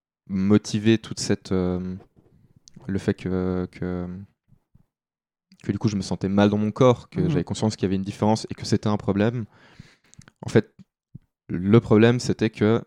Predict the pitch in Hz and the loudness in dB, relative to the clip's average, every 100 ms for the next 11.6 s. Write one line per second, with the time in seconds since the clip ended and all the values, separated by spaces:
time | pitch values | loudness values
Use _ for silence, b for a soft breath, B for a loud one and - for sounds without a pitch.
0 | - 98 104 120 107 101 95 104 120 - | -8 -8 -4 -2 -2 -4 -2 0 0 -4
1 | _ _ _ _ _ _ _ 101 98 - | _ _ _ _ _ _ _ -6 -4 0
2 | 104 - _ 110 107 - 110 95 - _ | 0 0 _ 2 2 2 -4 -6 -10 _
3 | _ _ _ _ _ _ _ _ b b | _ _ _ _ _ _ _ _ b b
4 | b _ _ _ - 98 - 110 107 92 | b _ _ _ -6 -4 2 4 6 4
5 | 92 95 92 _ - 92 - 117 113 104 | 2 0 -4 _ -6 -4 0 2 4 4
6 | - 101 107 - 104 92 90 90 92 - | 2 0 -2 -2 -4 -2 -2 -2 -2 -4
7 | 98 101 95 - - _ _ 180 143 139 | -2 0 0 -2 -18 _ _ -6 -2 -4
8 | - _ _ _ _ _ _ b b b | -6 _ _ _ _ _ _ b b b
9 | b _ 107 95 92 95 95 95 95 95 | b _ 2 2 2 0 0 -2 -4 -6
10 | 92 b b b b - _ _ 101 98 | -8 b b b b -20 _ _ -4 0
11 | 92 92 - 101 92 | 0 -2 -4 -4 -2